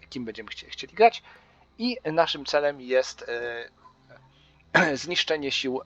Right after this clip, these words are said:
wroga. E, scenariusz ten przedstawia sytuację, w której kiedy, e, n-, e, następuje,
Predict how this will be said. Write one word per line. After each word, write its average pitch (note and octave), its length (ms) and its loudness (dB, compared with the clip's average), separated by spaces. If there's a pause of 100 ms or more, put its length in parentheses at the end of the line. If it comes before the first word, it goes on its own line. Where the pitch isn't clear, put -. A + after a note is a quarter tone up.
wroga. A#2+ 520 2 (880)
E, D#3 160 4
scenariusz B3+ 360 -2
ten G#3+ 140 0
przedstawia G3+ 400 -4
sytuację, F#3 440 4
w - 80 -12
której E3 380 -4
kiedy, D3+ 300 -8 (440)
e, C#3 40 -14
n-, C3 120 -14
e, C3 300 -16
następuje, C#3 760 0